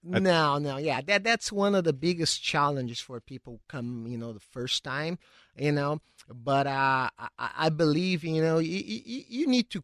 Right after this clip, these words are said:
Speaker 2: to try. You know, it's easy to, you know, to, to, to have a, a,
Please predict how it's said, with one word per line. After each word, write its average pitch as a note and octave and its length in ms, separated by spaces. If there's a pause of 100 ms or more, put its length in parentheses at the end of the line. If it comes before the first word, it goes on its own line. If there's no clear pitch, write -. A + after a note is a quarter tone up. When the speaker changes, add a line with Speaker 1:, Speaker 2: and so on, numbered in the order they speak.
(140)
Speaker 2:
to C3 120
try. F#2+ 560
You D3+ 160
know, E3 200
it's G3 500
easy A3+ 320
to, E3+ 360 (300)
you D#3 160
know, D3+ 160
to, C#3 240 (100)
to, C#3+ 140
to C#3 200
have D3 340
a, B2+ 280
a, B2+ 60